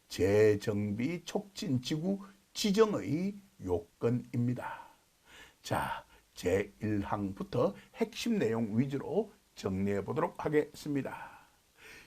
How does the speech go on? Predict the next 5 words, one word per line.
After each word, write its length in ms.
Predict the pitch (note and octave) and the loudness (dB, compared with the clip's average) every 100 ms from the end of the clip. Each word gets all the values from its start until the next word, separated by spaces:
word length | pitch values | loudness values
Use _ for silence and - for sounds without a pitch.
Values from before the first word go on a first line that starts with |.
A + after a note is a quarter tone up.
| - | -12
시도지사 1120 | - - - G3 G#3 C4+ G3+ F#3+ - F2 - _ | -6 -2 4 6 6 2 0 -4 -6 -8 -10 _
또는 460 | - A#2 A#2 B2 A#2 | -2 0 2 0 -2
대도시시장 1120 | G2+ G#2+ G#2 A#2 A#2+ C#3+ B2+ D#3 C#3+ A#2 F3 - - | -2 0 0 -2 -2 -4 -6 -2 -2 -2 -6 -8 -4
이분들이 540 | A#3 G3 A3+ G#3 D3+ G2+ | 0 2 2 2 0 -2
바로 540 | - F2+ - D3+ A#3 | -6 -8 -6 -4 -4